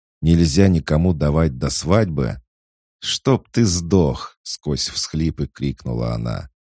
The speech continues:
«Верующая так бы не сказала», заключил я. «Хорошо,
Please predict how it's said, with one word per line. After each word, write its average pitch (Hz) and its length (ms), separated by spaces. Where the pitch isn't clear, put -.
«Верующая 80 640
так 69 300
бы 69 100
не 71 120
сказала», 60 720
заключил 53 680
я. 50 340
«Хорошо, 67 920